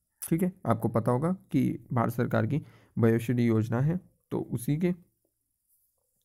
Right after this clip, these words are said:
अंतर्गत राष्ट्रीय वयोश्री योजना के तहत वरिष्ठ नागरिकों को उपकरण प्रदान किए गए हैं।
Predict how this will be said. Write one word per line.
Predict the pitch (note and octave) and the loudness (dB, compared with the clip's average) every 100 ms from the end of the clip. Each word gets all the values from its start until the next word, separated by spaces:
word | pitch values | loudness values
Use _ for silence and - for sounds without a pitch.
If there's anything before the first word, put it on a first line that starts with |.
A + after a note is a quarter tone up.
| _ - - | _ -20 -6
अंतर्गत | B2+ A#2+ A#2+ A2 G2 | 0 2 2 0 2
राष्ट्रीय | A2 A2 D#3 | 4 4 2
वयोश्री | D3 B2 A2 B2 | 2 2 0 0
योजना | A#2 A2 G#2 G#2+ | 2 2 2 0
के | G#2 | 0
तहत | A#2 A2+ - - - _ | 0 0 -4 -20 -20 _
वरिष्ठ | B2 C#3+ D#3+ | 2 4 4
नागरिकों | A#2+ G#2 G#2+ G#2+ | 2 2 0 -2
को | G#2+ F3 - - _ _ - | -2 -4 -4 -20 _ _ -8
उपकरण | - A#2 D3 | 0 2 2
प्रदान | A3 - A#2+ G2+ F#2+ | -2 -4 0 2 2
किए | F#2+ F#2+ | -2 -6
गए | - | -6
हैं। | F#2 | -8